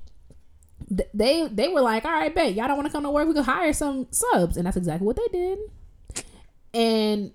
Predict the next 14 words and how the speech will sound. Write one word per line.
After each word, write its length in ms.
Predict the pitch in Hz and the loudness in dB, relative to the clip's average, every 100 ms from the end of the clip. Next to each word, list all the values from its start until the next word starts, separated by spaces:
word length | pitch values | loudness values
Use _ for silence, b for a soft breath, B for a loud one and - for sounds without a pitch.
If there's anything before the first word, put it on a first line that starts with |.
| - | 4
it's 220 | 269 - | 4 4
like, 240 | 277 254 233 | 0 2 4
it's 140 | - | 4
in, 100 | 277 | 4
it's 120 | 254 254 | 2 2
in 80 | |
poor 240 | 226 240 220 | 4 6 6
taste 400 | - 175 143 - | 4 0 0 -4
because 320 | 214 220 190 | 2 2 2
somebody, 640 | - 247 269 269 254 254 - | 2 2 2 0 0 -4 -4
somebody's, 1200 | - 247 240 233 226 214 208 190 - - - - - - - | 2 4 4 4 2 0 0 -4 -8 -10 -12 -18 -20 -20 -4
that's 140 | - - | 4 6
somebody's 320 | 262 208 143 | 6 4 4
job. 480 | 185 190 170 127 | 4 4 2 -4